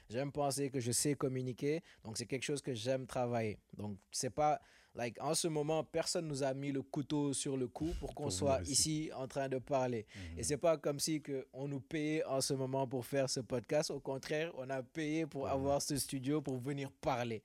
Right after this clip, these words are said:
Speaker 2: Mhm.
Speaker 1: right? Donc ça, c'est de la motivation. Et ça vient du fait de mastery. En ce moment, en communiquant tous les jours, ça nous permet de devenir meilleurs.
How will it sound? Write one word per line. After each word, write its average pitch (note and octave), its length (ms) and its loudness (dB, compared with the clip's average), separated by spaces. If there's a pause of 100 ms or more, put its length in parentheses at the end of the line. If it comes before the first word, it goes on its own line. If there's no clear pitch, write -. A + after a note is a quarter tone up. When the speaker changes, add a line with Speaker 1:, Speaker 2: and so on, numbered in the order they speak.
Speaker 2:
Mhm. F2 320 -10
Speaker 1:
right? C#3 200 2
Donc A#2+ 180 -2
ça, F#3 160 2
c'est F#3+ 160 0
de C#3+ 60 -2
la C3 120 4
motivation. B2+ 720 0 (380)
Et - 80 -6
ça B2+ 220 2
vient C#3+ 240 0
du C3 180 -2
fait C#3+ 320 -2
de C3 260 0 (360)
mastery. A#2 640 -6 (340)
En A2 160 -6
ce G#2+ 80 -6
moment, C#3 280 0
en C3+ 80 0
communiquant C#3 580 -2
tous C#3 160 -2
les B2+ 140 2
jours, A#2 200 -2
ça C3+ 160 -6
nous C3 120 -6
permet C3 340 -2
de B2+ 80 -2
devenir A#2 520 -4
meilleurs. G#2 280 -4